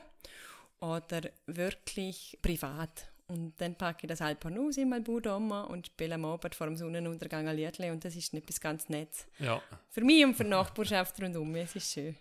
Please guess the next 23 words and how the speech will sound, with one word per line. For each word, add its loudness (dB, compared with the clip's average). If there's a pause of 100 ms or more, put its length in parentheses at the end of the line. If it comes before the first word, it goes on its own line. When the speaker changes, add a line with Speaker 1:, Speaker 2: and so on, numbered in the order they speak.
(140)
Speaker 2:
Vielleicht -6
kannst 2
du 2
noch 4
ein 4
Wort, 2
das -2
zu 0
Berggotte 2 (100)
sagen, 4
dass -2
unsere -2
Zuhörer 0
und -6
Zuhörerinnen -2
verstehen, -2
was 0
das -2
genau -2
ist. -4 (180)
Speaker 1:
Ja, 0 (600)
Berggotte, 8
Berggötti, 6